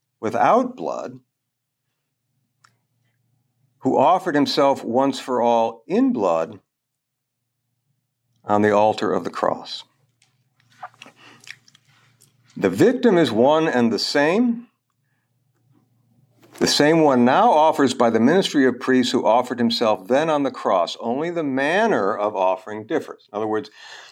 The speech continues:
the very body and blood that were crucified and poured out on the cross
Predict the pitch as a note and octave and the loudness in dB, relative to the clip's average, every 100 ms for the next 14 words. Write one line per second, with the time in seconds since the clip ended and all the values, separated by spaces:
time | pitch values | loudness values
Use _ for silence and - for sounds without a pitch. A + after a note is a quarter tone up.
0 | _ A#2+ A2 C3+ G#3+ D4+ B3+ D3 D#3 D#3+ | _ -4 0 2 4 4 2 2 2 2
1 | D3 C3 B2+ C3+ B2+ A#2+ _ _ _ _ | 0 0 0 0 -2 -8 _ _ _ _
2 | A2 A#2+ _ _ _ _ _ _ _ _ | -16 -16 _ _ _ _ _ _ _ _
3 | _ _ - A#2+ C#3 E3 C#3+ D#3 C#3 B2+ | _ _ -16 -10 -2 -2 -2 0 0 2
4 | A#2+ C3+ C#3 C3 A#2+ A#2 G#2+ - A#2 A2 | -2 0 2 2 2 0 -6 -2 0 -2